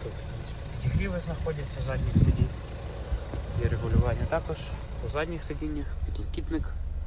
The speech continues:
Стан шкіри також без зауважень. Працює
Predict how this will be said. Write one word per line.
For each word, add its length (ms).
Стан 320
шкіри 360
також 360
без 380
зауважень. 680
Працює 500